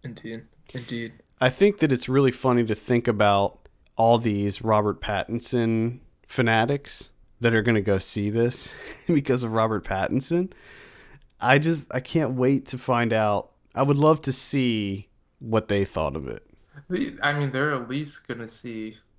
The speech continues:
Speaker 1: well, hopefully they should, what I saw, which I thought he gave an unbelievable performance.
Speaker 2: Well, that's, that's the thing.
Speaker 1: I thought he was
Speaker 2: He
Speaker 1: great.
Speaker 2: was amazing in this movie. Like, I thought he was good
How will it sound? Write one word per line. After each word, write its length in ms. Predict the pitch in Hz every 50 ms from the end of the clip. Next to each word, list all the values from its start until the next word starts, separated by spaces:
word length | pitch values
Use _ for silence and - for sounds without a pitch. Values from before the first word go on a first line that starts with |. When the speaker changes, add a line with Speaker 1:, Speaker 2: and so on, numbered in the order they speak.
| _ _ -
Speaker 1:
well, 120 | 123 113
hopefully 360 | - 117 120 120 - 120 110
they 160 | 101 98 98 98
should, 320 | - - 151 127 110 82
what 140 | 98 98 95
I 140 | 104 110 135
saw, 280 | 143 - - 92 87 87
which 340 | 87 95 95 - - - - -
I 100 | - -
thought 260 | - - 98 92 92
he 120 | 110 104
gave 400 | 90 107 104 101 95 95 - - _ _ _ -
an 120 | 117 -
unbelievable 640 | 113 113 110 98 101 95 107 117 120 - 82 80 87
performance. 500 | - - - - 117 117 110 85 76 - 131
Speaker 2:
Well, 100 | 135 151
that's, 220 | 190 190 - - 147 -
that's 300 | 147 139 - 139 - -
the 100 | - 101
thing. 280 | - - 175 190 - - -
Speaker 1:
I 140 | 113 123
thought 260 | 139 - - 107 101 107
he 60 | 110
was 160 | 101 95 -
Speaker 2:
He 40 | -
Speaker 1:
great. 220 | - 165 233 285 254
Speaker 2:
was 140 | 156 117
amazing 640 | 113 107 104 104 120 196 262 294 247 160 113 107 101
in 100 | 95 90
this 220 | 92 87 - - -
movie. 440 | 95 90 85 76 73 62 73 73 - - _ - _ _ _
Like, 480 | - 107 107 107 104 101 - - - - _ _ _ _ _
I 400 | - 180 208 226 233 233 233 - - _ _ _ _ -
thought 320 | - - 170 160 131 107
he 180 | - - 185 170
was 280 | 147 135 123 113 107 104
good 640 | 98 - - 120 127 135 147 143 127 113 101